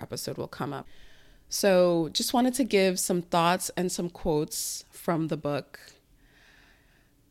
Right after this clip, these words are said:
I appreciate this book for the insight it gave me on just how we tend to spend our time more and more nowadays.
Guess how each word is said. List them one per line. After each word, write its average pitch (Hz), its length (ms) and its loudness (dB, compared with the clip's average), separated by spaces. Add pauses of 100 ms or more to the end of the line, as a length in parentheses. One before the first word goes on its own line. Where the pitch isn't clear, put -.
(140)
I 185 280 2
appreciate 196 1200 0
this 165 300 -2
book - 840 -8 (680)
for 151 1000 -2 (500)
the 190 180 -2
insight 143 760 -2 (180)
it 170 200 -2
gave 151 360 -2
me 151 560 -4 (640)
on 147 840 -4 (1120)
just - 240 -2
how 175 340 -2
we 180 260 -2
tend 156 360 -4
to 165 140 -6
spend 160 500 -6
our 147 160 -2
time 143 500 -8
more 135 320 -6
and 135 140 -4
more 104 260 -6
nowadays. 160 840 -6